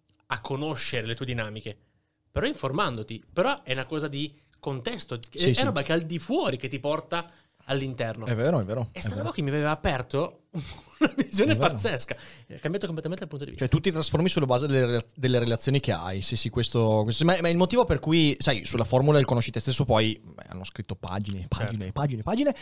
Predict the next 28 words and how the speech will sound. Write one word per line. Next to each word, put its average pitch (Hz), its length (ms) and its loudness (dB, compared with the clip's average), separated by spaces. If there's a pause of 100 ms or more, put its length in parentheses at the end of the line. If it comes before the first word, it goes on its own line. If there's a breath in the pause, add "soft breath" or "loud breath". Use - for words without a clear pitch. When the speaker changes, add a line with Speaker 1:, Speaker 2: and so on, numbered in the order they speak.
(380 loud breath)
Speaker 2:
Eh, 135 340 8
però 190 140 6
io 214 60 6
ho - 40 4
sempre 139 200 0
preferito 127 340 -4
la 123 80 2
formula 123 380 2
nietzschiana 113 460 2
del 98 120 -2
diventa 110 420 0
te 101 80 -6
stesso. 85 480 -6
Cioè, 104 140 -2
nel 101 100 0
senso, 110 220 0
tu 127 80 -2
diventi 143 340 6
in 120 80 4
primo 143 200 4
luogo 208 280 6
perché 147 440 2
sei 131 160 2
in 127 40 6
relazione 113 320 4
con 107 140 2
gli 98 100 0
altri. 101 460 -8